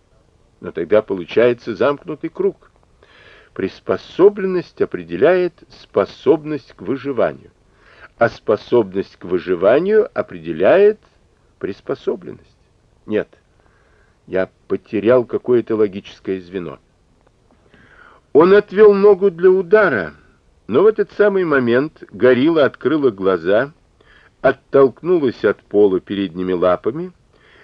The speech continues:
и её челюсти сомкнулись на левом сапоге Дарвина. К счастью, тот успел отдёрнуть ногу, и зубы животного впились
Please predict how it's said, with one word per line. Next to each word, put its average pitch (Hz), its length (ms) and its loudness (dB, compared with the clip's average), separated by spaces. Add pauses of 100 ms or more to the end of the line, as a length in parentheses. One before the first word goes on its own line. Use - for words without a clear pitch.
и - 100 -6
её 123 280 2
челюсти 202 640 -2
сомкнулись 135 840 -2
на 120 160 0
левом 160 460 0
сапоге 107 500 -4
Дарвина. 78 540 -8 (1080)
К - 80 -20
счастью, 196 640 0
тот 190 300 2
успел 170 420 0
отдёрнуть 147 720 2
ногу, 78 520 -8
и 117 120 -4
зубы 175 400 2
животного 151 720 -2
впились 131 580 -8